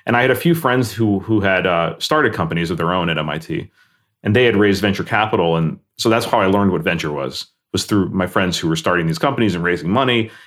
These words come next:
And I said, "That sounds really interesting. Like, it's, it's, you get, you get to impact a lot of different types of businesses. You get to understand how technology is gonna change the world." And I said, "That sounds interesting to me. So let, let me see if I can go do that."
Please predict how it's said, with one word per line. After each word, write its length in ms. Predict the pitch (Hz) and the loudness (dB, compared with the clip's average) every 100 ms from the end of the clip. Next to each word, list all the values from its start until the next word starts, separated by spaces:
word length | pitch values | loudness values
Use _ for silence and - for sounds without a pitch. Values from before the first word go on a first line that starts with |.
| - - | -20 -4
And 80 | 113 | -2
I 20 | |
said, 160 | 110 123 | 0 2
"That 160 | 233 | 2
sounds 220 | - 240 | 2 2
really 260 | 139 127 107 | 4 4 4
interesting. 500 | 101 101 - 117 131 | 2 -2 -2 0 0
Like, 180 | 120 98 | 0 2
it's, 260 | 101 104 | 0 0
it's, 180 | 123 110 | -4 -4
you 100 | 117 | -2
get, 160 | 113 127 | -2 0
you 120 | 117 | 0
get 120 | 143 | 0
to 140 | 143 117 | 2 0
impact 520 | 139 127 117 113 - - | 0 0 0 0 -4 -4
a 60 | 107 | 0
lot 240 | 101 113 | 2 2
of 80 | 92 | 0
different 400 | 110 110 104 - _ | -2 -2 -4 -6 _
types 280 | - 113 101 | -4 -2 0
of 140 | 98 85 | -2 0
businesses. 640 | 101 104 98 95 90 - - - - - | 0 0 0 0 0 -6 -12 -20 -12 -2
You 80 | |
get 100 | 104 | 2
to 80 | 104 | 2
understand 520 | 110 104 104 117 104 101 | 2 2 2 0 0 2
how 220 | 104 92 | 0 0
technology 480 | 95 95 101 98 98 | 0 0 0 2 0
is 80 | |
gonna 160 | 98 92 | -2 -4
change 300 | - 95 87 | -2 -4 -2
the 80 | 92 | -2
world." 440 | 87 90 82 82 | 0 2 2 0
And 240 | 85 80 80 _ _ _ | 0 -4 -6 _ _ _
I 140 | 104 107 | -2 0
said, 260 | 107 107 | 2 2
"That 160 | 95 127 | 2 0
sounds 200 | 147 117 | 0 0
interesting 300 | 110 - 104 | 0 0 2
to 60 | 98 | 2
me. 120 | 92 | 2
So 160 | 104 | 0
let, 200 | 90 117 | 0 0
let 100 | 113 | 2
me 80 | 127 | 0
see 120 | 127 | 2
if 80 | 123 | 2
I 60 | 107 | 2
can 100 | 98 | 2
go 100 | 92 | 0
do 140 | 85 | 0
that." 280 | 78 - - | 0 -4 -10